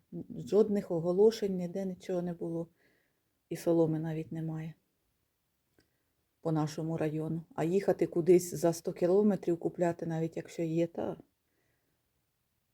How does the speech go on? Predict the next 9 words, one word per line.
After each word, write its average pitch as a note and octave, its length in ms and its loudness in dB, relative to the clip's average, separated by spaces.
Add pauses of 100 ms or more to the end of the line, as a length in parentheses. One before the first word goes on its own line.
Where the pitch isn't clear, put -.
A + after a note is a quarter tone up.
(340)
взагалі E3 480 -4
невигідно. D#3+ 680 -4 (1800)
Щось - 160 -20
там E3+ 180 -6
гуде. D#3+ 420 -2 (1500)
Не - 140 -14
знаю, - 420 -10
не F3+ 140 -6
видно. F#3+ 400 -12